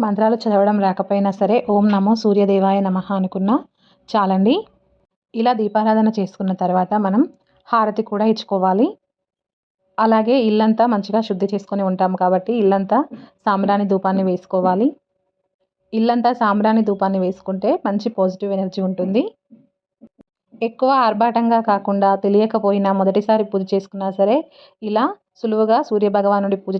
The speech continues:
చేసుకోవచ్చు రథసప్తమి రోజు. వీడియో మీకు నచ్చిందా ఫ్రెండ్స్? నచ్చితే అయితే ఒక లైక్ చేసి మీకు తెలిసిన వాళ్ళకి షేర్ చేయండి.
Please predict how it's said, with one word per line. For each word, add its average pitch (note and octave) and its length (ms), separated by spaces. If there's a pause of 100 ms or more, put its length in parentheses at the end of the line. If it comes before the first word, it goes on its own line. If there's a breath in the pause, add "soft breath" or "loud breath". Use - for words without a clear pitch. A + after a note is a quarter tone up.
చేసుకోవచ్చు F#3 460 (100)
రథసప్తమి F#3+ 560
రోజు. F3+ 240 (1160)
వీడియో A3 280 (120)
మీకు A#3+ 200
నచ్చిందా G3 400
ఫ్రెండ్స్? A3 260
నచ్చితే F#3 360
అయితే G3 240
ఒక G#3 160
లైక్ F3+ 140 (100)
చేసి G3 220 (600)
మీకు A3 200
తెలిసిన G#3 340
వాళ్ళకి G#3+ 300 (100)
షేర్ G3 280
చేయండి. F#3+ 340